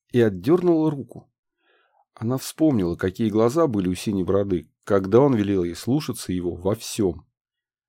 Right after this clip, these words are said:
Она вышла в сад. Уже совсем рассвело, но день оставался таким же туманным и сумрачным.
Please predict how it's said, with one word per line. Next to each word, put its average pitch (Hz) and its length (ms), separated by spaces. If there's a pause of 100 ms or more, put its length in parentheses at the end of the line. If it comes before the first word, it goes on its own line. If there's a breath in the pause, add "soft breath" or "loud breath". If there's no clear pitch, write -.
(240)
Она 143 240
вышла 135 340
в 117 80
сад. - 380 (960 soft breath)
Уже 165 240
совсем 175 360
рассвело, 160 480
но 113 100
день 156 220
оставался 104 500
таким 104 260
же 98 140
туманным 165 540
и - 160
сумрачным. 95 840